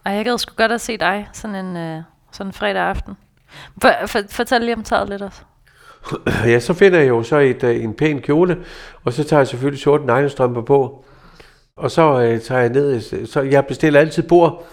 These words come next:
Speaker 2: og så siger jeg så gerne, når jeg kommer ind, at hvis der, øh, hvis de er bekneb med et bord, med, med pladser, må,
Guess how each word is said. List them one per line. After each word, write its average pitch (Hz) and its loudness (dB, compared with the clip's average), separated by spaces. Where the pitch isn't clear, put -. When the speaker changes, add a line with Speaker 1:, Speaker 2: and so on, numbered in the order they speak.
Speaker 2:
og 120 -8
så 151 -2
siger 160 4
jeg 143 4
så 143 -2
gerne, 139 2
når 120 4
jeg 113 2
kommer 120 2
ind, 131 0
at 120 0
hvis 113 -6
der, 107 2
øh, 104 -4
hvis 110 -8
de 135 -6
er 117 -2
bekneb 151 -2
med 127 0
et 110 -4
bord, 147 0
med, 110 0
med 110 0
pladser, 139 -2
må, 120 -2